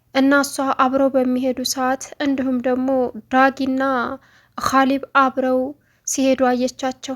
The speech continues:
የመጨረሻዋ ውሳኔ ወደ ቤት መመለስ ነበር። በዛን ሰዓት ካሊብና ዳጊ ወደ ቤት ተመልሰው ከአባባ ጋርና ከትሁት ጋር ቁጭ ብለው ነበረ። አሁን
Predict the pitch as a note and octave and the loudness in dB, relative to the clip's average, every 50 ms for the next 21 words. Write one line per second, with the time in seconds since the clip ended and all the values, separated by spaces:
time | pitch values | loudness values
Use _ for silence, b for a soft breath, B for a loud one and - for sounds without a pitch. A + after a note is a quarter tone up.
0 | - _ C4 C4 B3+ C4 B3+ - - C4+ B3+ C4 B3+ - - B3+ B3 B3+ B3+ B3+ | -8 _ -2 0 0 0 0 -2 -4 -4 -4 -4 -4 -4 -2 0 2 2 2 0
1 | - - - B3 B3+ B3+ C4 B3+ C4 - - C4 C4 C4 C4+ C4 C#4 C4 C4 C4 | -2 -2 -2 -2 0 0 0 -2 -2 -4 -6 -2 2 2 2 4 2 2 0 0
2 | B3+ - C4+ B3+ B3+ B3+ B3+ B3 B3 B3+ B3 - - B3+ B3+ B3 - B3+ C4 - | -2 -2 -2 -2 -2 0 0 0 0 0 -2 -2 -2 -4 -6 -6 -6 -8 -8 -8
3 | B B B B B B B B B - F4 F4+ F4 F4+ D#4+ C#4+ - - C#4 B3+ | B B B B B B B B B 2 2 4 4 4 4 2 2 0 0 0
4 | B3 B3 C4 - - - - C4+ - - C#4 C#4 C4+ B3 C4 B3 C4 C4 C4 C4 | 0 0 -2 -4 -8 -12 -12 -10 -4 0 2 2 2 2 0 0 -2 -2 -2 -2
5 | B3+ B3+ B3+ B3+ - _ - G#3+ A#3 C4+ C4 C4 C4 - C#4 C#4 C4+ C#4 C#4 C#4+ | -2 -2 -4 -6 -8 _ -16 -6 0 2 2 2 2 0 -4 -6 -6 -8 -10 -14
6 | - - B3 C4 C#4 C4 C#4+ C#4 C#4 C#4 C#4 C#4 - C#4 C4 C4+ B3+ B3+ B3 B3+ | -8 -2 0 2 2 4 2 2 2 0 -2 -4 -6 -6 -4 -4 -2 -2 0 0
7 | - - B3+ B3+ B3+ - C4 B3+ B3 - C4 B3 B3+ - - B3 B3 B3 B3+ B3 | 2 0 0 -4 -4 -2 -2 -2 -2 -2 -4 -4 -4 -4 -4 -4 -2 -2 -2 -2
8 | B3+ B3+ B3+ B3+ B3+ A#3+ - - - _ _ - - C#4+ C4+ C4+ B3+ C4 B3 A#3+ | -2 -2 -2 -2 -2 -4 -6 -8 -12 _ _ -6 -4 -4 -4 -4 -4 -4 -4 -4
9 | - - B3 B3 A#3+ - C4+ C4 - - - C4 A#3+ B3 B3+ B3 B3+ B3+ B3+ B3 | -2 -4 -4 -4 -2 -4 -8 -8 -8 -8 -6 -4 -2 -2 -2 -2 -2 -2 -4 -4
10 | _ - C4 C4 C4 C4 _ B B B B B B B B B B _ A3 A3+ | _ -2 -2 -2 -2 -6 _ B B B B B B B B B B _ 4 6
11 | A#3 B3+ C4+ C4+ | 6 4 2 2